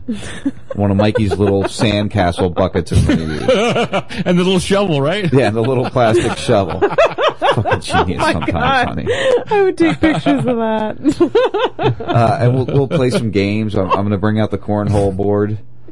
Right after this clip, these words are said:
Speaker 2: Uh, we'll play some cornhole, get some cornhole tournaments going.
Speaker 1: All
Speaker 2: Um,
Speaker 1: right.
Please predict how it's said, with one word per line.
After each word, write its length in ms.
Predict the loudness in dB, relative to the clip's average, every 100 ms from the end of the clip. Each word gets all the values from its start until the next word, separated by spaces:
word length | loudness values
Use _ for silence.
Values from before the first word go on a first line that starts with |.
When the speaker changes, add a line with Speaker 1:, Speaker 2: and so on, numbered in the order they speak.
| -14 -14 -14 -8
Speaker 2:
Uh, 120 | -4
we'll 80 | -4
play 220 | -2 -2
some 160 | -2 -4
cornhole, 580 | -4 -2 0 2 2 0
get 100 | -4
some 120 | -8
cornhole 500 | -6 -4 -2 0 -2
tournaments 460 | -4 -4 -2 -4 -2
going. 460 | -2 0 -2 -4 -8 -14 -12 -6
Speaker 1:
All 80 | -2 0
Speaker 2:
Um, 220 | 0 0
Speaker 1:
right. 440 | 0 0 0 -2